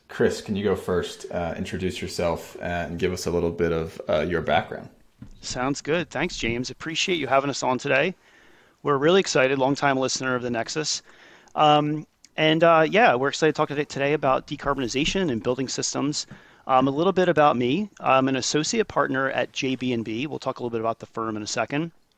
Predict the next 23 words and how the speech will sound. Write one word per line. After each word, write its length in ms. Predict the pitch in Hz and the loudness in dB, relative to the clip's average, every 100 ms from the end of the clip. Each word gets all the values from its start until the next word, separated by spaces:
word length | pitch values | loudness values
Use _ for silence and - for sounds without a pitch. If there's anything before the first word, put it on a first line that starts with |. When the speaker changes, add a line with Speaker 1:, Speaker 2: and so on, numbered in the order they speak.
| _ _ - | _ _ -6
Speaker 2:
But 140 | - 143 | 0 4
I'm 100 | 143 | 4
originally 640 | 147 202 233 226 214 226 - - - - _ - | 4 4 4 6 4 2 -4 -20 -20 -20 _ -2
kind 160 | 175 | 2
of 80 | 185 | 4
from 160 | 180 151 | 4 4
a 60 | |
suburban, 580 | - 151 139 156 165 165 | 4 2 4 2 4 4
rural 340 | 143 147 156 | 6 6 6
area 240 | 147 139 135 | 6 4 4
of 120 | 131 | 2
Pennsylvania. 640 | 139 135 131 120 123 175 214 _ _ _ - | -2 0 0 0 2 0 -2 _ _ _ -12
Um, 480 | 127 120 120 113 113 - _ _ - | -2 0 2 -2 -6 -14 _ _ -10
not 220 | 139 127 | 0 0
too 80 | - | 2
much 180 | 143 131 | -2 -2
decarbonization 640 | 131 131 120 120 123 113 | -4 -2 -2 0 -2 -2
happening 300 | 117 113 110 | -4 -4 -4
there. 260 | 110 113 165 - - - - - | -2 -2 -4 -10 -20 -18 -18 -4
And 120 | - 156 | 2 6
on 120 | 170 | 8
a 60 | 170 | 8
whim, 320 | 233 202 | 10 10